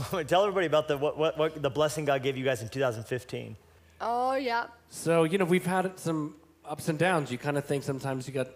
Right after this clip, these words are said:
Speaker 3: suffering and that'll be the end. And we've had highs and lows. We, Catherine had an aneurysm, totally unrelated, that, uh, our friend and the same doctor removed. And, um, after that removal, she was given clearance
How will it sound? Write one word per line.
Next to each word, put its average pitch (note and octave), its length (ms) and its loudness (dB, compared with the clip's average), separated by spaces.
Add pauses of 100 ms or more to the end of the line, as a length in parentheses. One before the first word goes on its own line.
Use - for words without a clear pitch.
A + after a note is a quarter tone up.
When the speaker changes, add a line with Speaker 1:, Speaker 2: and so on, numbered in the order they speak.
Speaker 3:
suffering C#3+ 540 0
and B2+ 80 -2
that'll C3+ 160 -2
be C#3 80 -4
the C3+ 180 0
end. A#2 220 2
And A2 100 -6
we've B2+ 160 -2
had C3 240 -4
highs B2+ 340 -4
and C3 140 -2
lows. C#3 300 0
We, B2+ 140 0 (180)
Catherine B2+ 260 -2
had B2+ 80 -2
an A2+ 120 -8
aneurysm, C3+ 720 -2 (720)
totally C#3 320 2
unrelated, C#3+ 500 4
that, B2+ 180 0
uh, - 380 -12
our A#2 140 -2
friend C3 440 -4
and A#2 280 -6
the B2 100 -6 (220)
same C3 240 -2
doctor B2+ 580 2 (220)
removed. C3+ 540 -2 (580)
And, B2 380 0
um, A#2+ 480 0 (220)
after C3 280 0
that C#3+ 260 2
removal, C#3 500 0
she C#3 200 -6
was B2+ 220 -2
given C3+ 260 -6
clearance D3 640 -4